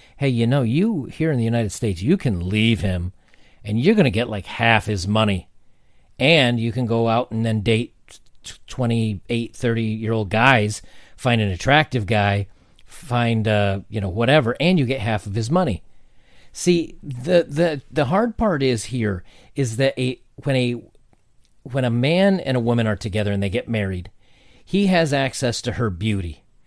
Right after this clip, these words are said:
She has access to his finances. When they decide to split up, and again, usually it's,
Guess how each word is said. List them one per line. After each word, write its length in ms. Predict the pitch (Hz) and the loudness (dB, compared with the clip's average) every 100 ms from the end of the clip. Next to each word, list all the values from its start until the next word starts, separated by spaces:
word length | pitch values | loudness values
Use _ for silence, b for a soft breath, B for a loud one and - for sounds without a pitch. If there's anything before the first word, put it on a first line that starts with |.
| _ _ - | _ _ -14
She 280 | - 180 170 | -4 0 2
has 280 | 160 139 | 2 2
access 480 | 123 117 - 123 107 | 0 0 -2 -4 -4
to 100 | - | -4
his 240 | 95 104 - | -4 -4 -4
finances. 760 | - 110 107 92 87 - - - b b b b | -2 0 0 -2 -6 -12 -20 -20 b b b b
When 180 | 110 113 | -2 2
they 140 | 147 | 2
decide 460 | 165 175 170 156 143 | 2 0 2 0 0
to 120 | 135 | -6
split 460 | - - 139 147 160 | -6 -6 -2 2 4
up, 320 | 156 104 - - - - | 2 0 -6 -20 -16 -4
and 100 | 117 | -2
again, 260 | 107 113 110 | 0 0 0
usually 320 | 117 101 110 | -2 0 -2
it's, 160 | 98 | -4